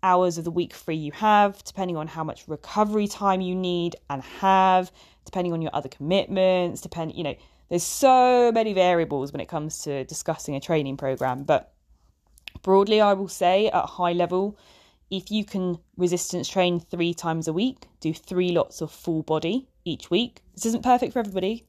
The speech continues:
I will just say, but this is a good starting place. Three lots of full body each week. If you can commit to four or more, you might then want to split that out. So most common, which is what I do,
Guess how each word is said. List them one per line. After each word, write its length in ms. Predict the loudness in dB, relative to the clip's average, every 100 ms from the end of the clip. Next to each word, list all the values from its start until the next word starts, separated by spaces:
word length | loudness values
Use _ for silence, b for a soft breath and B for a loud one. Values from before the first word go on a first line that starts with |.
| -8
I 60 | -6
will 120 | -6
just 160 | -6
say, 180 | -2 0
but 160 | -2 -6
this 140 | -8
is 100 | -6
a 40 | -4
good 140 | -4
starting 240 | -4 -6
place. 300 | -6 -8 -10 _ b b b b b b b
Three 340 | -4 2 4
lots 160 | 4 0
of 80 |
full 120 | -4 0
body 200 | 0 -2
each 180 | -4
week. 340 | -4 -4 -6 _ b b b b b b 0
If 180 | 0
you 120 | 0 -2
can 160 | -4
commit 320 | -2 -2 -4 0
to 280 | 2 2 0
four 460 | -6 2 4 4 2
or 140 | 0
more, 520 | 2 4 6 6 2 _ -10
you 140 | -2
might 220 | 0 0
then 180 | -2 -4
want 200 | -6 -8
to 60 | -12
split 340 | -6 -2 0
that 120 | 2
out. 420 | 4 2 -2 -12 -20 _
So 460 | -2 2 2 -2 -6 -6
most 320 | -2 -2 -2
common, 420 | -2 0 0 -2
which 220 | -4 -4
is 80 | 0
what 120 | 4
I 200 | 4 4
do, 420 | 2 -2 0 -2